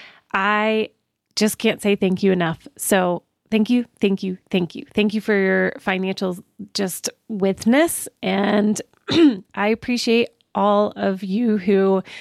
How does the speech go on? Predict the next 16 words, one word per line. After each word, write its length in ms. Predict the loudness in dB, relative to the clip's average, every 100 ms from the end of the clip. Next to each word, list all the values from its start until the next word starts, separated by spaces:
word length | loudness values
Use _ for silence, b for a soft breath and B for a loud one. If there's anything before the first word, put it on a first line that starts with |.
| B B -4
even 300 | 0 2 2
just 220 | 0 -2
do 240 | -2 0 -2
five 520 | -4 -4 -2 -2 -2
dollars 480 | 0 0 0 -2 -4
to 180 | -4 -2
support 440 | -2 -2 -2 -2
this 140 | -6
show. 380 | -2 -4 -4 -8 -4
I 100 | -2
appreciate 680 | -2 -2 -2 0 0 -2 B B B B _ -2
every 480 | 0 0 -2 -4 -8 _
little 440 | 0 2 2 0 -6 _ -4
ounce 400 | -2 -2 -6 -12 -16 -6
of 640 | -2 -2 -2 -4 -8 -14 b b b b b b -8
tangible 800 | -2 0 0 2 4 4 2